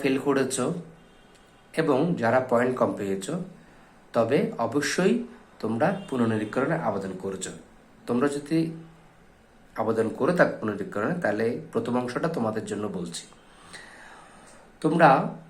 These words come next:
যারা পয়েন্ট কম পেয়েছো, তারা অবশ্যই এই প্রাথমিক আবেদনে, প্রথমবারের আবেদনে অবশ্যই আবেদন করতে হবে তোমাদেরকে। এখন আবেদন করলে তুমি বলছো, "আমি পয়েন্ট কম পেয়েছি, পয়েন্ট বেশি পাবো, পুনর্নিরীক্ষণের রেজাল্ট বেরোলে আমি হয়তো পয়েন্ট বাড়বে আমার।"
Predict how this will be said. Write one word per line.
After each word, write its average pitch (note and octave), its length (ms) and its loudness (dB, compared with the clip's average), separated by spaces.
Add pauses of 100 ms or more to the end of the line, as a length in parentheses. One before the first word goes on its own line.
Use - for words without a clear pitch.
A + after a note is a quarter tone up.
(380)
যারা B2 240 6
পয়েন্ট C#3+ 360 6
কম A#2+ 180 4
পেয়েছো, A#2+ 540 2 (120)
তারা A2+ 200 2
অবশ্যই C#3 640 0
এই B2 260 0
প্রাথমিক A#2+ 580 0 (100)
আবেদনে, A2+ 400 2
প্রথমবারের B2 540 2
আবেদনে A2+ 380 4
অবশ্যই A#2+ 420 2
আবেদন G2+ 320 0
করতে G2 300 -10
হবে F#2 220 -8
তোমাদেরকে। F2 460 -12 (1120)
এখন B2 180 0
আবেদন A#2+ 500 6
করলে G2 300 -4
তুমি A#2+ 240 -2
বলছো, C3 300 0
"আমি B2 140 0
পয়েন্ট A#2 240 2
কম G#2+ 160 0
পেয়েছি, A2 240 -2
পয়েন্ট A#2 280 2
বেশি G2+ 220 -4
পাবো, F#2+ 320 -4
পুনর্নিরীক্ষণের F#2+ 600 -4
রেজাল্ট G#2+ 300 -2
বেরোলে A#2+ 280 0
আমি A#2 120 0
হয়তো A2+ 280 -2
পয়েন্ট G#2+ 260 0
বাড়বে G2 300 -4
আমার।" E2 200 -8